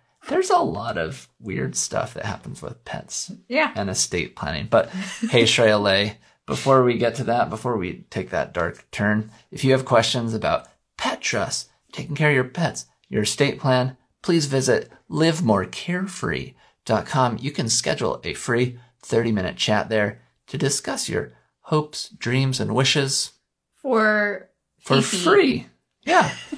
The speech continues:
Speaker 1: <laughs> For fee-fee free.
Speaker 2: <laughs> Yeah.
Speaker 1: That's live more carefree dot com. Check it out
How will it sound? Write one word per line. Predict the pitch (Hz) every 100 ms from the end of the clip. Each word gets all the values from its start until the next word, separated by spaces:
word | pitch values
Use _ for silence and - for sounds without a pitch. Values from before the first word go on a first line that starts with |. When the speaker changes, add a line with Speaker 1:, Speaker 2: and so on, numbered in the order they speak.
| -
Speaker 1:
<laughs> | _ - _
For | - 135 123
fee-fee | 113 - - 151 - 135
free. | - - - - -
Speaker 2:
<laughs> | 311 -
Yeah. | 277 226 - _ _ _
Speaker 1:
That's | 127 120
live | 135 147 165
more | 151 127
carefree | - 143 135 127 92 87 67 - _ 104 110
dot | 110 98 -
com. | - 80 71 -
Check | - - - 110
it |
out | 71 71 -